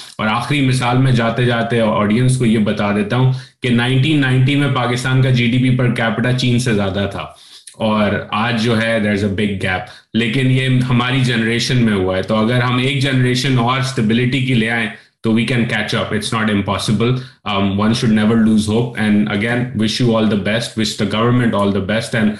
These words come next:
hopefully के जो रिफॉर्म्स कॉन्फ्रेंस है, टर्न अराउंड पाकिस्तान कॉन्फ्रेंस है,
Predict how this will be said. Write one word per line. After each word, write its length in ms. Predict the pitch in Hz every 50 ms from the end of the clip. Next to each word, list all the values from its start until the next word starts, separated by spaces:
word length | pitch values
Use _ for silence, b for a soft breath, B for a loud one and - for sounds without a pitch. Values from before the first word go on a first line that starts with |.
| B B B B 117
hopefully 360 | 117 127 131 135 131 135 131
के 100 | 131 127
जो 140 | 113 120 117
रिफॉर्म्स 440 | 113 113 117 127 120 123 123 127 127
कॉन्फ्रेंस 540 | 127 120 113 113 110 135 131 123 123 127
है, 180 | 127 123 113 113
टर्न 220 | - 117 113 117
अराउंड 260 | 117 117 117 117 117 113
पाकिस्तान 520 | 117 110 107 107 104 - 123 110 113 110
कॉन्फ्रेंस 540 | 104 113 107 104 98 - 127 113 110 107 -
है, 220 | 107 101 - B